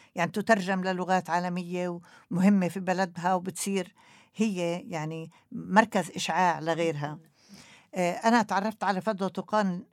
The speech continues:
آه، من خلال أحاديث صديقتي باسمة حلاوة. باسمة حلاوة كاتبة فلسطينية كانت، آه، يعني تكتب بحداثة وتكتب أشياء كتير حلوة و-،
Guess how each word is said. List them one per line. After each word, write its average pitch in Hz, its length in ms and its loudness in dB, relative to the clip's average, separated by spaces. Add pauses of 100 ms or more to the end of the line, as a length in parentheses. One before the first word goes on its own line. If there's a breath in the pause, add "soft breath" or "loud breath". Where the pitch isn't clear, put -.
آه، 170 180 -2
من 196 320 4
خلال 190 420 0
أحاديث 185 480 -2
صديقتي 180 480 -4
باسمة 170 360 -2
حلاوة. 165 580 -2 (640 loud breath)
باسمة 202 340 2
حلاوة 196 380 0
كاتبة 196 420 0
فلسطينية 175 880 -4 (420 loud breath)
كانت، 175 340 2 (160)
آه، 160 520 -4
يعني 151 600 -4 (920 soft breath)
تكتب 214 540 0
بحداثة 180 1040 2
وتكتب 196 400 -6
أشياء 190 320 -4
كتير 214 300 -4
حلوة 175 460 -6
و-، 165 100 -10